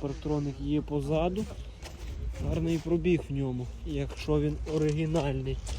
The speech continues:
Отакий екземпляр в автоматі. Дванадцять триста, сто сорок вісім пробігу, один і шість дизель. Пішли шукати наступний.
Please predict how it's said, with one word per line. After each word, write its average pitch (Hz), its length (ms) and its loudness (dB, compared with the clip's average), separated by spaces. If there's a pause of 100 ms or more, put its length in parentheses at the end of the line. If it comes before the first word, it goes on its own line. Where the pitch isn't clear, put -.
(560)
Отакий 160 480 4
екземпляр 165 640 6
в 143 100 4
автоматі. 165 720 4 (140)
Дванадцять 165 540 2
триста, 180 440 4
сто 156 200 -2
сорок 160 320 0
вісім 165 240 -2
пробігу, 165 440 0
один 160 260 2
і 156 60 0
шість - 300 -2 (480)
дизель. 143 340 4 (120)
Пішли 151 380 0
шукати 151 520 0
наступний. 143 600 -2